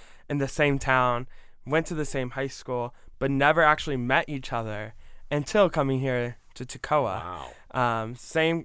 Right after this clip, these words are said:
Speaker 1: same college, um, which is kind of, kind of weird, but kind of, it's really cool. Um, and he asks, "What's your favorite place on campus and why?" And you cannot say the falls
Speaker 2: No,
Speaker 1: because
Speaker 2: everybody
Speaker 1: that's obvious.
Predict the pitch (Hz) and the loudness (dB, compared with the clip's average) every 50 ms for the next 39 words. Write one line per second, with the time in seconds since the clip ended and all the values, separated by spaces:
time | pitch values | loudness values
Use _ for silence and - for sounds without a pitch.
0 | - - - - 160 170 170 160 147 156 170 156 117 87 62 - - - - - | -8 -8 -4 -2 -2 -2 0 2 4 4 4 4 2 -2 -6 -10 -14 -16 -16 -16
1 | - - - _ - - - - 143 139 131 127 120 120 127 135 - 139 131 131 | -18 -20 -20 _ -20 -18 -4 0 2 4 4 4 2 0 -2 -4 -4 -4 -6 -4
2 | - 151 151 160 160 156 156 151 135 - - - - 151 156 151 139 131 151 165 | 0 0 0 2 2 2 2 0 -2 -8 -12 -6 -6 -4 -2 -2 -2 -2 -2 -2
3 | 147 95 - 113 - - - - - - - - - 135 135 131 - 147 147 147 | -2 -2 -4 -10 -16 -20 -20 -20 -20 -18 -16 0 2 2 4 4 4 4 6 6
4 | 143 135 131 135 - - - - - - - - - - - 151 135 - - 135 | 6 4 2 0 -8 -18 -20 -20 -20 -18 -16 -16 -10 -2 0 0 0 0 0 2
5 | 151 143 135 131 - 123 110 104 - - - - - - - - - - 151 151 | 2 2 2 0 -2 -6 -8 -8 -10 -14 -20 -20 -20 -20 -20 -12 2 6 8 8
6 | 147 147 143 139 135 135 135 - - - - - 160 156 151 175 208 220 208 - | 8 8 8 6 4 2 -2 -8 -14 -18 -6 -2 0 0 2 2 2 2 2 6
7 | 165 160 151 143 139 135 - - - - - - - - - - - 131 156 185 | 8 10 10 10 8 4 0 -2 -4 -2 -2 -4 -6 -8 -10 -10 4 8 8 8
8 | 190 - - - 208 190 175 - - - 170 165 180 190 220 220 - _ - - | 8 8 4 6 6 6 6 4 0 -2 0 2 4 4 4 2 2 _ 0 4
9 | 165 156 151 147 139 - 143 135 135 - - - 151 147 143 139 - 127 107 117 | 6 6 6 6 4 2 2 2 0 -2 0 2 4 4 4 2 2 0 0 0
10 | - - - - 135 123 123 117 113 120 131 147 151 139 123 110 107 104 104 113 | -2 -6 -4 -4 -2 -2 -2 -2 0 6 8 10 10 10 10 8 6 2 0 -4
11 | 117 - - - - _ - - - - 143 143 139 147 147 139 - 151 135 131 | -8 -14 -20 -20 -20 _ -14 -12 -4 -2 0 2 4 2 2 2 2 2 2 4
12 | 135 135 151 170 - - - - 170 151 151 147 135 131 - - 139 123 117 85 | 6 8 8 8 6 2 0 2 4 4 4 2 0 -4 -4 0 2 2 2 2
13 | 65 57 - 127 - - - - - - 104 107 107 117 143 123 - 151 143 135 | 0 -6 -8 -12 -12 -14 -16 -16 -16 -14 -12 -8 -4 -4 -4 2 4 4 4 6
14 | 117 131 147 156 185 190 180 - 185 185 180 180 175 170 170 | 4 4 8 10 10 10 10 12 12 12 12 12 12 8 6